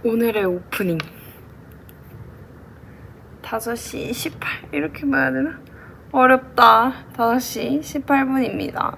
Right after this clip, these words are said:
칠월 사 일. 어제 영상을 찍고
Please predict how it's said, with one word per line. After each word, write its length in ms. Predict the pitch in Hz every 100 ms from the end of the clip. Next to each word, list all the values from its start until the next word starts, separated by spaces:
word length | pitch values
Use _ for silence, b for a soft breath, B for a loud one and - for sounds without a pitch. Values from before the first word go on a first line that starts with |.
| -
칠월 340 | - 233 214
사 240 | 214 220 202
일. 240 | 170 254 B B B B B B B B
어제 260 | - 208 214
영상을 420 | 190 202 214 196
찍고 460 | 214 - - 254